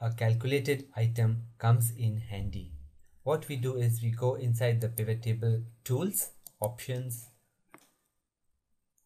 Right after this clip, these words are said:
and locate the fields, items, and sets under calculations. When you click on the arrow going down,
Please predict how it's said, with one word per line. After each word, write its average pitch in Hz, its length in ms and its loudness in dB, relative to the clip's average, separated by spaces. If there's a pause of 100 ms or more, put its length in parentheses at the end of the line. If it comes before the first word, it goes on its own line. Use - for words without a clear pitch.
(800)
and 117 300 6
locate 156 480 0 (140)
the 107 220 2
fields, 147 500 0 (100)
items, 117 540 -4 (100)
and 110 240 -4
sets - 540 -2 (180)
under 110 260 -2
calculations. 104 920 -6 (1300)
When 113 160 4
you 117 80 4
click 202 240 -2
on 127 180 0
the 123 160 2
arrow 120 220 4
going 117 260 4
down, 113 380 0